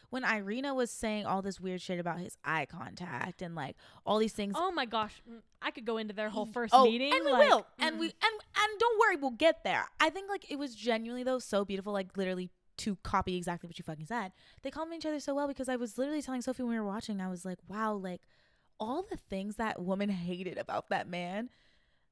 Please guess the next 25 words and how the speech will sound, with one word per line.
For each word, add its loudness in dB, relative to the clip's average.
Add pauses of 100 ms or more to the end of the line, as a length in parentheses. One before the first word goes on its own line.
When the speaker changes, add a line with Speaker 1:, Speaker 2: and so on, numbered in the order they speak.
(400)
Speaker 1:
Bliss -2
w-, -12
loved 2
and 0
went 4
out 8
of -2
her 0
way 0
to -8
tell -6
him -2
how 0
much -4
she, -8
she -8
loved -2
those 0
things -4
about -2
him." -6
And -4
I -2
was -6
like, 0